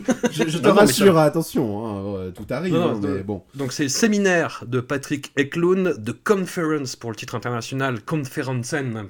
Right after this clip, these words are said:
Speaker 2: pardon, je prononce encore plus mal le suédois que l'espagnol. Quelqu'un, un, avec un, <laughs> enfin une espèce de mascotte en fait, commence à décimer, euh, tous, tous les membres du comité d'entreprise. Enfin, c'est, c'est, c'est une municipalité plutôt, euh, voilà, avec des histoires de contrats, de gros sous, de corruption, et cetera,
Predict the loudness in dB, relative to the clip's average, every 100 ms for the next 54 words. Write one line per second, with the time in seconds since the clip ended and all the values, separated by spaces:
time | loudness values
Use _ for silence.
0 | -8 -4 -4 -4 -8 -10 -10 -10 -8 -8
1 | -8 -6 -4 -4 -4 -6 -6 -6 -8 -8
2 | -6 -8 -8 -18 -20 -4 -2 0 0 0
3 | -2 -6 -12 -14 -6 -4 -2 -2 -4 -2
4 | -4 -2 -4 -4 -4 -6 -8 -10 -12 -6
5 | -6 -6 -8 -6 -4 -4 -4 -2 0 0
6 | -4 -8 -8 -8 -16 -20 -20 -20 -6 0
7 | 2 2 -2 -2 -4 -2 -2 -2 -4 -2
8 | 0 0 0 0 -2 -2 -4 -6 -6 -8
9 | -6 -2 -2 0 -2 -2 -6 -4 -4 -4
10 | -4 -6 -8 -10 -10 -6 -6 -2 0 -2
11 | -4 -6 -6 -6 -6 -6 -8 -8 -6 -6
12 | -6 -8 -12 -8 -6 -4 -4 -6 -8 -8
13 | -8 -8 -10 -12 -12 -10 -10 -10 -14 -12
14 | -6 -4 -4 -4 -6 -8 -10 -8 -10 -10
15 | -10 -10 -8 -6 -6 -8 -12 -10 -6 -2
16 | -2